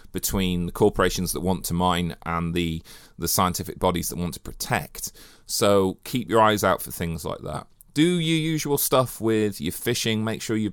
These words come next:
you're getting fish. If you do f-, eat fish, make sure you're getting them from a sensible source. You know this score now. You know what to do about climate change. I'm sure many of you already are. And plastics, well, plastic ain't fantastic, all right? We know that.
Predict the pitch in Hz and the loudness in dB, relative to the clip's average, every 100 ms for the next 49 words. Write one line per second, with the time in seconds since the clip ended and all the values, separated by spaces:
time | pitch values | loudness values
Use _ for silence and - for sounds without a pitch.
0 | - 90 - - - 110 104 - - 113 | -6 -10 -6 -6 -4 -4 -4 -4 -2 -2
1 | - - 82 120 117 - 110 107 - 104 | -4 -4 -2 -2 -2 -4 -4 -4 -2 -2
2 | 98 - - - - 117 117 - 113 107 | -2 -10 -18 -20 -6 -4 -2 -2 -2 -2
3 | 107 104 98 - 90 - 127 120 - 101 | -2 -2 -4 -6 -2 0 0 -2 -4 -4
4 | 95 - 90 90 - - 147 120 101 87 | -4 -2 -2 -2 -6 -6 -6 -4 -4 -4
5 | - - - - 82 80 82 78 76 - | -4 -4 -4 -6 -8 -6 -6 -6 -8 -14
6 | - - 110 120 127 123 - - 90 87 | -18 -4 0 4 6 6 4 0 2 2
7 | 82 - - 82 82 - 87 87 85 78 | 0 -2 -2 -2 -4 -2 0 0 -2 -4
8 | 85 - 113 95 101 92 82 85 82 78 | -4 0 2 2 2 2 0 2 2 0
9 | 76 78 78 78 - - - - 85 - | 0 2 2 0 -10 -20 -12 -4 -2 2
10 | 101 - - 87 - 90 85 78 73 - | 0 0 -2 -2 0 2 4 2 -2 -12
11 | _ _ _ _ - - 95 - 85 - | _ _ _ _ -6 -2 0 -2 -4 -2
12 | 85 - - 80 - 71 - - - - | -2 -2 -4 -2 -2 -4 -4 -6 -8 -6
13 | 78 78 - 85 87 90 85 78 73 - | -2 -2 0 0 0 2 0 0 -2 -4